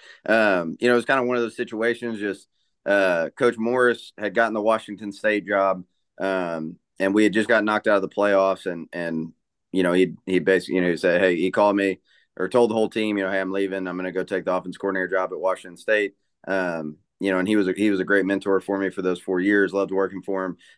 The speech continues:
Um, and he calls me, it's, like, two A M, uh, at two A M after, I mean, we just gotten beat in the playoffs. Our head coach tells us, you know, he's leaving. He calls me at two A M that night. He's like, "Hey, I got a, um, quality control job for you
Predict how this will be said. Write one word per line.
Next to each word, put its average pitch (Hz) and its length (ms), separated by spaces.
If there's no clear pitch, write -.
Um, 90 280
and 92 80
he 104 80
calls 107 260
me, 104 100
it's, 98 120
like, 90 160
two 120 220
A 95 200
M, 90 320
uh, 90 320
at - 140
two 131 180
A 113 220
M 107 180
after, 104 380
I - 80
mean, 101 100
we 113 120
just 110 120
gotten 104 220
beat 117 140
in 110 80
the 95 60
playoffs. 98 520
Our 85 100
head 107 180
coach 104 240
tells 104 260
us, 95 260
you 95 120
know, 92 140
he's 92 140
leaving. 101 400
He 104 100
calls 117 240
me 113 100
at 98 100
two 113 160
A 107 240
M 107 140
that 104 160
night. 101 160
He's 95 80
like, 90 140
"Hey, 101 160
I 98 40
got 107 160
a, 95 160
um, 85 360
quality 123 240
control 107 340
job 92 280
for 95 180
you 90 220